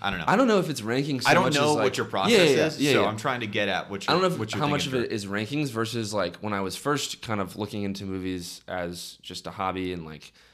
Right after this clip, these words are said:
Speaker 2: seeing Django.
Speaker 1: Before you became a podcast?
Speaker 2: Right, right,
Speaker 1: Yeah.
Speaker 2: right. Before it got real serious.
Speaker 1: Yeah, f-, real serious,
Speaker 2: Uh,
Speaker 1: yeah.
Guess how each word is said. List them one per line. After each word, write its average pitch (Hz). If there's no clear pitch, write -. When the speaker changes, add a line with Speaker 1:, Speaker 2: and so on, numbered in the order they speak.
Speaker 2:
seeing 123
Django. 113
Speaker 1:
Before 151
you 127
became 123
a 107
podcast? 113
Speaker 2:
Right, 180
right, 139
Speaker 1:
Yeah. 123
Speaker 2:
right. 110
Before 151
it 156
got 135
real 131
serious. 123
Speaker 1:
Yeah, 113
f-, -
real 113
serious, 104
Speaker 2:
Uh, 113
Speaker 1:
yeah. 92